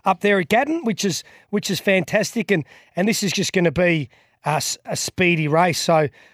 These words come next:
I think, uh, the, the equal favourite, Sequese, is going to, uh, try and lead 'em up from barrier number ten and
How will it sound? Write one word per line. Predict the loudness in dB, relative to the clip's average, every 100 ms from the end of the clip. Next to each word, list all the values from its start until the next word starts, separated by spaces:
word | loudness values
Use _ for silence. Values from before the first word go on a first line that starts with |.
| _
I | -6
think, | -2 -4 -4 -16 _ _ _ _ _
uh, | -2 -2
the, | -2 -4 -4
the | -4 -4 -4 -10 _ _
equal | -4 -2 -4
favourite, | -2 -2 -2 -2 -4 -6
Sequese, | -12 -12 -6 -2 0 -2 -4 -4 -4 -8 -10
is | -6 -6 -6
going | -4 -2 -2 -4
to, | -6 -4 -6 -10 _ _
uh, | -14 -14 _ _ _ _ _ -6
try | -2 0
and | -2
lead | -2 -2
'em | -4
up | -6 -8
from | -10 -8
barrier | -6 -6 -6
number | -8 -10
ten | -14 -12 -8 -8 -10 _ _ _ _ -10
and | -6 -4 -6 -8 -14